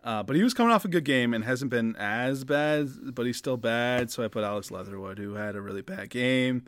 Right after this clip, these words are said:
Uh, <laughs> the Raiders' offensive line as a whole was really bad.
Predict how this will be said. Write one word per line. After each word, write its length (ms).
Uh, 300
<laughs> 160
the 100
Raiders' 240
offensive 300
line 220
as 100
a 40
whole 520
was 220
really 180
bad. 360